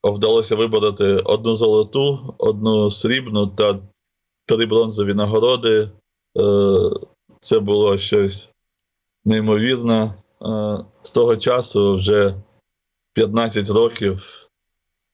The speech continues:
я постійно виступаю та, е, виборю нагороди на чемпіонатах Європи, світу,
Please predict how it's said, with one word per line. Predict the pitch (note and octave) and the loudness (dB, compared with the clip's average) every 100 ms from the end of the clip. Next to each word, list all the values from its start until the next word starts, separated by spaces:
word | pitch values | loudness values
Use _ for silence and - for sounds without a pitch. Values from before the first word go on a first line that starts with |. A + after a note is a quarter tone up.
| _ _ _ _ - | _ _ _ _ -2
я | G#2 | 0
постійно | F#2 F#2+ G2 A2 G2+ | 0 -2 0 -2 0
виступаю | G2 G2 F#2+ G#2+ A2 G#2 F2+ | -2 -2 -4 0 2 2 0
та, | E2+ F#2+ F#2+ F#2+ F#2+ - F2 | 0 0 0 -2 -8 -12 -4
е, | F2+ F2+ F2+ F#2+ F#2+ _ _ _ _ _ _ _ _ _ _ - | 0 2 2 -2 -10 _ _ _ _ _ _ _ _ _ _ 0
виборю | G2+ G2+ G#2+ G2+ G2 | 2 2 2 2 0
нагороди | G2 G2 G2 G2+ F#2+ F2+ F#2 - _ _ _ _ | 0 0 2 0 2 0 -2 -8 _ _ _ _
на | F#2+ F#2+ | -4 -4
чемпіонатах | F#2 F#2+ F#2+ F#2 F2+ F#2 F#2+ | -2 -2 -2 0 -2 -2 0
Європи, | F#2 A2 G#2+ F#2 | 2 2 -2 -8
світу, | - G2+ G2+ F2+ F2+ | -6 -6 -2 -2 -2